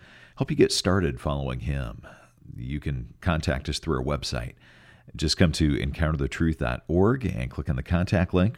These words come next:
or even better, give us a call. Our number is one eight three three nine nine truth. That's one eight three three nine nine eight seventy-eight eighty-four.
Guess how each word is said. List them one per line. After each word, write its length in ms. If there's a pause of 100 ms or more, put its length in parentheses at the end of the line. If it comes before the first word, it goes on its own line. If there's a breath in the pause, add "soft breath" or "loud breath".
(140)
or 100
even 300
better, 320
give 160
us 100
a 40
call. 400 (540 soft breath)
Our 160
number 320
is 140
one 500 (360)
eight 200
three 220
three 640
nine 260 (120)
nine 220
truth. 460 (500)
That's 200
one 520 (260)
eight 220
three 220
three 500 (340)
nine 300
nine 320
eight 320 (200)
seventy-eight 800
eighty-four. 680